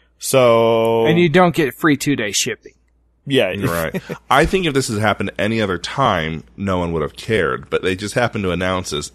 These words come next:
Speaker 3: at the same time Amazon was announcing they're getting such an awesome deal with theirs.
Speaker 2: Yeah, it's interesting because Amazon, everyone's now saying, "Oh, well, that twenty buck increase was totally worth it because they got H B O now."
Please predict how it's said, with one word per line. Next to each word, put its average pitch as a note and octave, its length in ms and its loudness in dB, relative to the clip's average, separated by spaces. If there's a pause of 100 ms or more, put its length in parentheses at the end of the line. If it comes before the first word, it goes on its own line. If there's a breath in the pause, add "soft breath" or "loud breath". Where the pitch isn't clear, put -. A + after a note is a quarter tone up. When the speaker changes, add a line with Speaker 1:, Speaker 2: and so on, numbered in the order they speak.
Speaker 3:
at G2+ 160 -2
the F#2 120 -4
same A2 460 0
time D#2 600 -4 (720 soft breath)
Amazon F#2 500 -2
was E2+ 140 -4
announcing E2+ 500 -4
they're E2 160 -4
getting E2 160 -8
such D#2+ 220 -12
an - 100 -14
awesome D#2 360 -6
deal D2 240 -6
with C2 120 -14
theirs. - 500 -8 (1200 loud breath)
Speaker 2:
Yeah, F#3 200 4
it's E3 200 2
interesting B3+ 460 2
because D3 260 0
Amazon, D3+ 720 2
everyone's C#3+ 640 -2
now C3 220 0
saying, C3 380 -2
"Oh, A2+ 140 0
well, G#2+ 180 -2
that G2+ 180 -4
twenty A#2 320 -4
buck G#2+ 340 -6
increase C3+ 500 -2
was A#2+ 120 -10
totally B2 340 0
worth F3 300 0
it - 120 0
because A#2 260 -8
they A2+ 120 -4
got G#2+ 220 -4
H - 280 -8
B A2+ 180 -6
O E3+ 120 2
now." - 400 -4